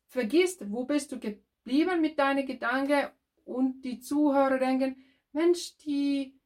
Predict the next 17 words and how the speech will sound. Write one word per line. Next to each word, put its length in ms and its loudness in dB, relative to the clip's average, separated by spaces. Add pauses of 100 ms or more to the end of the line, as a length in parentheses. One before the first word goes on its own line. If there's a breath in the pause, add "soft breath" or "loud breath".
(220)
die 120 -6
wollte 240 4
doch 140 0
gerade 300 2
eben 220 2
was 180 -4
Wichtiges 420 -4
sagen 320 0
und 200 -2
jetzt 400 -2
wegen 240 0
dieser 180 -4
Kommentar, 720 -2
wegen 480 -8
Maria 400 -2
aus 200 -6
Köln 440 0